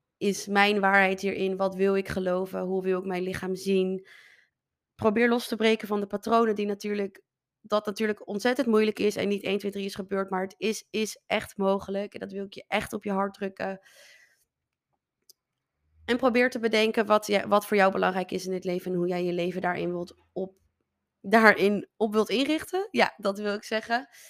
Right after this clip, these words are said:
Want het is echt mogelijk om jouw relatie met je lichaam te veranderen. En dat begint bij compassie, bij liefde, bij jouw waarheid vinden, jouw kern daarin zoeken. En dat is ook lastig.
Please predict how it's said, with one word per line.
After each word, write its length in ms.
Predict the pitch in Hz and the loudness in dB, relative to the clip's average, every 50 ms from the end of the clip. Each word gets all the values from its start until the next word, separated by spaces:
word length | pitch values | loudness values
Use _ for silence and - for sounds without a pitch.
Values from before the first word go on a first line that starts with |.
| - - - _ _ _ _ _ _ _ _ _ _ _ _ _ _ _ _ | -20 -20 -20 _ _ _ _ _ _ _ _ _ _ _ _ _ _ _ _
Want 180 | - 233 254 240 | 0 0 0 0
het 120 | 269 - | -2 -2
is 160 | - 254 - | -4 -4 -2
echt 180 | - - 247 - | -2 -4 -2 0
mogelijk 500 | 240 226 226 240 233 - 226 220 220 - | 2 2 2 2 0 -2 -4 -4 -4 -6
om 140 | - 208 208 | -6 -6 -4
jouw 140 | 208 202 | -2 -2
relatie 420 | 202 214 202 202 202 208 208 - 214 | -2 -2 0 0 0 0 -2 -4 -6
met 120 | 208 202 | -6 -6
je 80 | - 202 | -4 -4
lichaam 280 | 202 208 196 - 208 | -4 -4 -4 -4 -6
te 100 | 196 - | -6 -8
veranderen. 520 | 190 - 202 196 196 196 202 208 208 196 196 | -8 -8 -4 0 2 2 2 2 0 -4 -4
En 80 | 190 | -4
dat 120 | 190 190 190 | -4 -6 -8
begint 340 | - - - 196 208 202 196 | -10 -10 -6 -6 -4 -4 -2
bij 120 | 196 190 | -4 -4
compassie, 560 | 190 - 196 196 - 214 226 220 - 220 214 | -2 -4 -2 2 2 2 2 2 -2 -4 -2
bij 180 | 202 208 196 190 | 0 2 2 2
liefde, 600 | 190 190 220 226 - - - 202 196 196 196 190 196 | 0 0 -2 -2 -4 -4 -2 0 2 2 2 2 2
bij 540 | 196 190 185 185 185 185 190 - - - - | 2 2 2 2 0 -2 -4 -6 -8 -12 -8
jouw 280 | - 196 190 185 196 202 | -2 2 4 4 4 4
waarheid 420 | 196 190 190 196 196 185 185 - - | 2 2 2 0 0 -2 -4 -6 -6
vinden, 460 | - 180 180 180 185 180 180 180 180 | -6 -4 -4 -4 -4 -4 -4 -4 -4
jouw 220 | 180 180 180 180 | -4 -2 -4 -4
kern 300 | 180 - 196 185 180 180 | -2 0 0 0 2 0
daarin 280 | 180 180 175 180 175 180 | 0 -2 -2 -2 -4 -4
zoeken. 480 | - 190 190 185 - 180 175 175 175 - - - - - _ _ _ _ _ | -4 -4 -6 -6 -4 -4 -6 -6 -6 -10 -16 -20 -20 -20 _ _ _ _ _
En 200 | - 202 196 190 | -2 0 0 0
dat 120 | 190 190 | -2 -2
is 160 | - 190 190 - | -4 -4 -4 -4
ook 140 | 185 185 | -4 -2
lastig. 520 | 190 185 180 185 - - 185 185 185 - | -2 -2 -2 -2 -4 -2 -2 -2 -2 -4